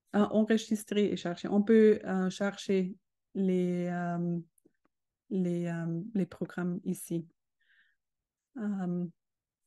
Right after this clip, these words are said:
maintenant, nous restons sur, euh, sur niveau un.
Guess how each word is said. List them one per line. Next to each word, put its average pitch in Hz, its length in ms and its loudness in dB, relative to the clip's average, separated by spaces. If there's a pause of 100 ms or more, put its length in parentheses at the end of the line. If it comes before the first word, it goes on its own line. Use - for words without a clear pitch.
maintenant, 202 300 2
nous 190 160 4
restons 190 460 0
sur, 185 340 -2 (180)
euh, 185 160 -2
sur 180 260 -6
niveau 185 380 2
un. 175 200 -4